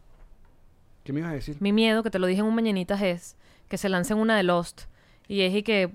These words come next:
Speaker 2: "¿Qué haces tú aquí? Ah, no importa". Y después el próximo episodio, "¿Y esto qué? Ah, no
Speaker 1: Yo no
Speaker 2: importa".
Speaker 1: vi Lost, que por cierto, hoy de-, nos vamos a reír de, eh, tus peores vuelos. Y creo que, bueno, Lost tiene que ser uno de los peores vuelos <laughs> de la vida.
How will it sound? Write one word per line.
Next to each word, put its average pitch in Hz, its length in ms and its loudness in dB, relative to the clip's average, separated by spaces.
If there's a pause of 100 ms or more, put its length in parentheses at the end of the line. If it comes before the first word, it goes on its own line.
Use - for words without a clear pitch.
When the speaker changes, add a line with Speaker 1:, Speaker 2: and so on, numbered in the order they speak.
(140)
Speaker 2:
"¿Qué 240 80 4
haces 262 200 2
tú 392 60 0
aquí? 381 120 2 (160)
Ah, 262 140 4
no 254 60 4
importa". 180 300 0 (220)
Y 233 120 2
después 226 260 6
el 254 80 0
próximo 262 240 -2
episodio, 262 320 0
"¿Y 226 100 -2
esto 262 180 0
qué? 427 80 -2 (220)
Ah, 262 120 6
no 262 60 4
Speaker 1:
Yo - 0 -
no 214 40 2 (100)
Speaker 2:
importa". 302 120 2
Speaker 1:
vi 269 100 2
Lost, 208 320 6
que 190 120 6
por 208 120 6
cierto, 214 320 8
hoy 208 140 6
de-, 254 160 6
nos 233 160 0
vamos 208 200 4
a 240 60 2
reír 185 420 2
de, 233 320 2 (760)
eh, 175 460 6 (180)
tus 147 100 2
peores 170 320 6
vuelos. 170 500 4 (220)
Y 135 60 -4
creo 139 180 2
que, 143 60 -2
bueno, 131 240 2
Lost 127 300 -2
tiene 147 160 0
que 160 80 -6
ser 131 100 -4
uno 139 120 -2
de 165 40 -2
los - 80 -2
peores 127 240 -2
vuelos 151 320 2
<laughs> 196 1900 2
de 175 180 4
la 156 160 2
vida. 175 360 4